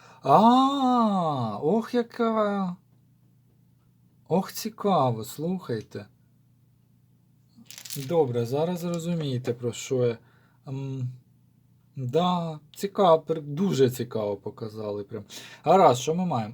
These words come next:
<clears throat> Ансус, Перт, Ейвас, Маннас і Хагалас. Ось Ансус загалом. Ну да, закон, якби руна, яка закон і позначає. М, тобто приймуть, але, а те, те цікаво починається. Ось іде Перт.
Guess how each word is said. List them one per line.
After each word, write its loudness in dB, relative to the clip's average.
<clears throat> -2
Ансус, 6
Перт, 2
Ейвас, 0
Маннас -4
і -6
Хагалас. -4
Ось 4
Ансус 4
загалом. 2
Ну 0
да, 6
закон, 4
якби 2
руна, 0
яка -2
закон 0
і -2
позначає. -2
М, -2
тобто 4
приймуть, 2
але, 6
а -6
те, -6
те -12
цікаво -4
починається. -12
Ось 4
іде 2
Перт. 2